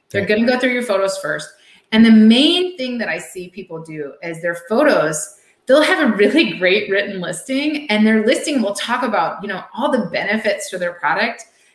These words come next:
Speaker 1: And the photos just are just feature heavy, or they're super boring, or they look like everybody else's. Um, so what I love to do is really take them on a journey through the photos that's answering all their questions. And I have a five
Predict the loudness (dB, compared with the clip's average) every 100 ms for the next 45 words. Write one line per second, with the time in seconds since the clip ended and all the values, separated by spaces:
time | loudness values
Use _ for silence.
0 | _ 4 4 4 2 2 4 2 0 -4
1 | -12 -18 _ _ _ -12 -12 -4 -4 -2
2 | -8 -10 -12 -8 -6 -6 -6 -8 -8 -6
3 | -4 -4 -6 -6 -6 -4 -4 -4 -6 -4
4 | -2 0 -2 -2 -4 -2 -4 -4 -6 -6
5 | -8 -8 -10 -10 -14 -18 -20 -20 -2 2
6 | 2 2 0 2 4 2 2 0 2 0
7 | 0 -6 -10 -8 -6 -6 -8 -8 -6 -8
8 | -12 -8 0 2 2 0 -2 -6 -4 -6
9 | -4 -6 -6 -6 -6 -8 -8 -10 -8 -6
10 | -4 -6 -8 -12 _ -6 -6 -4 -4 -4
11 | -6 -8 -10 -12 -12 -14 -14 -16 -18 _
12 | -4 -2 0 0 0 0 0 -2 2 2
13 | 4 0 -4